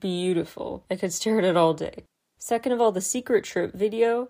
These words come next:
is so cute, 'cause a mini kid version of her hangs out with another little boy in this mansion.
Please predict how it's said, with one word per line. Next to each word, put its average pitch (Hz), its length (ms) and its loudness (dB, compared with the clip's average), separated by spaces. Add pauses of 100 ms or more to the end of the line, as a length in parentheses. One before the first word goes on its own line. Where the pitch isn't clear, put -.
is 190 220 -6
so 208 220 2
cute, 180 520 0
'cause 190 180 -2
a 196 60 4
mini 220 640 2
kid 214 260 4
version 180 380 2
of 160 140 -4
her 160 420 -2
hangs 196 260 -2
out 180 120 4
with 175 160 -2
another 180 360 0
little 165 300 2
boy 156 560 -2
in 185 160 -2
this 165 180 -6
mansion. 180 880 -4